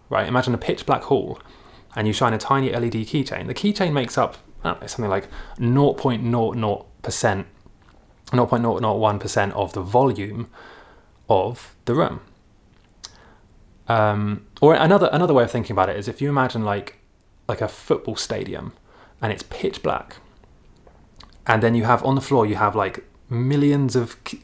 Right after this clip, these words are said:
L E D keychain lights, and they're all off. They're not shining their light. And then you have one that's turned on. You, the, the effect that that will have is that you will be able to see almost the whole stadium. You know, if it's pitch black, you'll be able to see almost everything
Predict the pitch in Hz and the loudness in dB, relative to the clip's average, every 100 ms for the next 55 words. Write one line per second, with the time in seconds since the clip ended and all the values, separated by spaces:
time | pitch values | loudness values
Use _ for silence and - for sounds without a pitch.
0 | - 120 123 120 113 - 120 107 104 101 | -2 0 0 0 -4 -2 -4 -2 -4 -2
1 | 95 87 - - - - - - - 113 | -2 -2 -4 -10 -10 -14 -20 -20 -10 -2
2 | 104 110 131 135 123 113 - - - - | 2 4 4 4 2 0 -2 -10 -20 -20
3 | _ _ 110 123 - 127 113 104 101 82 | _ _ 0 2 4 2 2 0 -2 -4
4 | - - - - - - - - - - | -8 -18 -20 -20 -20 -20 -20 -20 -20 -2
5 | 120 117 120 110 113 113 143 123 104 - | 2 4 4 2 0 2 2 2 -2 -6
6 | 110 101 104 - - - - - - _ | -4 -2 -4 -6 -14 -18 -20 -20 -20 _
7 | _ _ _ _ _ 127 135 160 160 135 | _ _ _ _ _ -2 2 4 2 -2
8 | - 135 135 135 143 - 160 - 127 107 | -4 0 2 4 2 2 0 0 0 2
9 | 120 - 185 110 - 123 113 117 - - | 2 2 2 2 -4 -6 0 0 -2 -8
10 | - 120 131 123 117 113 110 - - - | -8 -2 0 2 0 0 -2 -4 -2 -4
11 | - - - - - - - - _ _ | -4 -10 -14 -20 -20 -20 -20 -20 _ _
12 | - 180 170 117 127 139 143 143 170 147 | 0 4 4 4 2 2 2 0 2 2
13 | - - 139 127 120 101 - - - 156 | 0 -8 -6 -2 0 -2 -2 -4 0 4
14 | 113 - 123 113 117 110 123 - 117 139 | 4 2 -2 2 2 0 -4 -2 -2 2
15 | 143 139 123 - 139 117 104 110 | 4 4 0 0 -2 -2 -6 -8